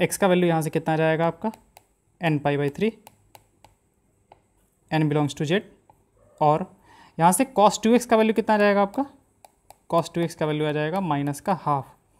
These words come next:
और माइनस का हाफ कितने पे होगा आपका? Cos of two pi by three पे, क्योंकि cos two pi by three कितना होगा आपका?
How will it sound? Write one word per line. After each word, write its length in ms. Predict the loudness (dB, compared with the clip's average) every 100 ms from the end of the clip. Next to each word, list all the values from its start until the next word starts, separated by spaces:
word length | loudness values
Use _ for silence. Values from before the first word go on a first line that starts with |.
| _ _ _ _ 0
और 560 | 4 4 4 2 0 -4
माइनस 460 | 0 0 0 -2
का 200 | -2 -2
हाफ 340 | 0 2 0 0
कितने 240 | -8 -4 -4
पे 100 | -2
होगा 220 | 0 0
आपका? 260 | 0 -4 -8 _ _ _ _ _ -20 _ _ _ _ -2
Cos 240 | 0 0 -2
of 120 | -4 -6 _ _ _ _ _ _ _ _ _
two 100 | -6 -2
pi 100 | -2
by 140 | -2 -4
three 120 | -8
पे, 140 | -10 -14 -16 _ _ _ _ _ _ _ _ _ _
क्योंकि 180 | -6 -4
cos 260 | 0 0 0
two 120 | -2
pi 80 | 0
by 100 | 0 0
three 140 | -2
कितना 220 | 0 0
होगा 180 | 0 -2
आपका? 280 | -6 -8